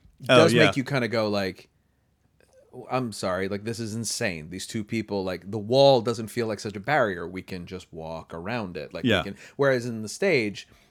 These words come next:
Speaker 2: you kind of get the feeling that they cannot cross the wall for whatever reason. They can't go off
Speaker 1: Yeah.
Speaker 2: stage, and when they're on stage, there's a wall in between them.
Speaker 1: Yeah.
Speaker 2: It's just impossible to represent in a film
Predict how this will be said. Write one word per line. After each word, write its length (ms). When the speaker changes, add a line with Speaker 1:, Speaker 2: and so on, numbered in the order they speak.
Speaker 2:
you 120
kind 260
of 60
get 180
the 100
feeling 400
that 160
they 100
cannot 560
cross 320
the 100
wall 360
for 100
whatever 380
reason. 260
They 60
can't 200
go 100
off 180
Speaker 1:
Yeah. 60
Speaker 2:
stage, 380
and 80
when 80
they're 160
on 200
stage, 540
there's 180
a 40
wall 580
in 100
between 360
them. 220
Speaker 1:
Yeah. 340
Speaker 2:
It's 160
just 160
impossible 600
to 100
represent 540
in 100
a 40
film 480